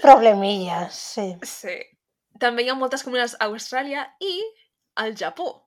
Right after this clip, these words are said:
Speaker 2: O sigui, és que a tot arreu es creen comunes, que no serien totes comunes hipergrans, però es creen a tot arreu.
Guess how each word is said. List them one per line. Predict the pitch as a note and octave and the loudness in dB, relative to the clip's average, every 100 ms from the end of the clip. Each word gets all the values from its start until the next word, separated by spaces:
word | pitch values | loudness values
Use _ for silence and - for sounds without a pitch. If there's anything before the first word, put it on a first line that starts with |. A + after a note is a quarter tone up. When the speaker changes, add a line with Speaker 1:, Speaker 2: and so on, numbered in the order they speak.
| _ _ | _ _
Speaker 2:
O | B3 | -10
sigui, | - - | -10 -10
és | B3 | -10
que | - G4 G4 _ _ _ _ _ _ - | -8 -10 -12 _ _ _ _ _ _ -8
a | G#3 | -6
tot | C4+ D#4 | -4 -6
arreu | D4+ D4+ | -4 -6
es | D4 | -8
creen | A3+ B3+ | -10 -10
comunes, | B3+ G#3+ A3 F#3 G3 | -10 -10 -10 -10 -12
que | G3+ | -12
no | G3+ | -10
serien | B3 B3+ | -6 -6
totes | A3+ A3+ - | -6 -10 -12
comunes | A3 G#3+ G3+ G3+ - _ | -14 -10 -10 -12 -18 _
hipergrans, | A3 G#3+ F#3 - A#3 C4+ E4 | -16 -12 -12 -10 -8 -8 -10
però | G#3+ G3+ | -12 -12
es | - | -10
creen | G3 A3+ | -10 -10
a | |
tot | F#3+ - | -16 -18
arreu. | - | -18